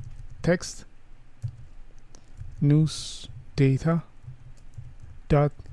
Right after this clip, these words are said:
ጌት ዴት የሚለው ሜተድ፣ አ፣ ኮል እናደርጋለን። ከዛ ዴቱንም ታይትሉንም ኢሜጅንም፣ አም፣ ካስተም ታይትላችን ላይ ካስተም ሌያውታችን ላይ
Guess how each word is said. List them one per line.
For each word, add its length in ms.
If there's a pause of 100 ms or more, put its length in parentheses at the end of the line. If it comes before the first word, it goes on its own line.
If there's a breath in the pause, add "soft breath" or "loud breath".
(120)
ጌት 260 (500)
ዴት 300 (640)
የሚለው 360
ሜተድ፣ 340 (1300 soft breath)
አ፣ 180
ኮል 260
እናደርጋለን። 560 (280)
ከዛ 240 (500)
ዴቱንም 540 (260)
ታይትሉንም 640
ኢሜጅንም፣ 500 (680 soft breath)
አም፣ 300 (540)
ካስተም 320
ታይትላችን 560
ላይ 140 (920)
ካስተም 320
ሌያውታችን 520
ላይ 120